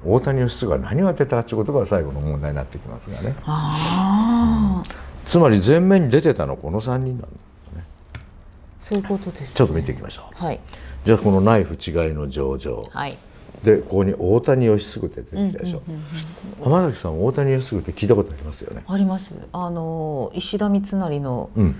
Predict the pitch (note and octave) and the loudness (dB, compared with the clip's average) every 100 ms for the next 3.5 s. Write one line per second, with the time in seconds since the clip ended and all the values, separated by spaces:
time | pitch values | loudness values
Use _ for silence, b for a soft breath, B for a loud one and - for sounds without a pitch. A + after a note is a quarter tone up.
0 | B - F3+ F#3 D#3+ E3 F3 D3 B2+ B2+ | B -10 -4 0 2 0 0 0 0 -4
1 | - D#3 C3+ A#2 - - - E2 F2 E2 | -4 2 2 2 -4 -12 0 6 6 6
2 | D#2+ D2+ - - - F#3 D3+ - D3 D3+ | 4 2 0 -6 0 2 2 -2 0 0
3 | E3+ F#3 G3+ D#2 | 0 2 4 4